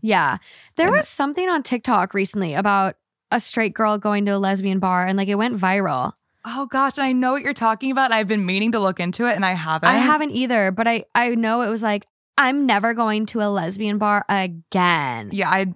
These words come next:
Speaker 2: I wish I had, like, looked into it before we talked about it 'cause I've been seeing it float around or, like,
Speaker 1: Yeah.
Speaker 2: people, like, either, like, mocking the situation or something like that, but I don't, I didn't even watch the
Speaker 1: I think it was
Speaker 2: original.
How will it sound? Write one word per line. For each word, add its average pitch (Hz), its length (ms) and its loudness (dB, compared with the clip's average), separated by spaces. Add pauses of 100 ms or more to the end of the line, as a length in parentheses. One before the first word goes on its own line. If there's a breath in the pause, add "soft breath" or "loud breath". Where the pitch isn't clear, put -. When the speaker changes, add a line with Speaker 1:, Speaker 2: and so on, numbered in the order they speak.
(140)
Speaker 2:
I 202 120 2
wish 190 240 -4
I 196 80 0
had, 190 200 -2
like, 175 260 -6
looked 170 200 -6
into 180 260 -6
it 202 100 -10
before 190 160 -10
we 190 80 -6
talked 196 200 -4
about - 180 -4
it 220 40 -6
'cause 208 120 0
I've 202 140 2
been 208 140 0
seeing 185 280 -2
it 151 120 -6
float 185 180 -2
around 170 300 0
or, 185 80 2
like, 180 100 2
Speaker 1:
Yeah. 196 180 4
Speaker 2:
people, 185 140 0
like, 175 240 -2
either, 180 200 -4
like, 165 160 -8
mocking 175 400 -4
the 175 80 -2
situation 190 640 -4
or 196 60 -2
something 190 340 -6
like 190 180 -4
that, 196 160 0
but 170 100 -4
I 170 100 0
don't, 170 220 -6
I 180 120 -2
didn't 175 220 -6
even 185 180 -8
watch - 240 -12
the 220 80 -4
Speaker 1:
I 214 40 0
think 202 220 -2
it 202 60 -4
was 233 160 -2
Speaker 2:
original. 226 140 -6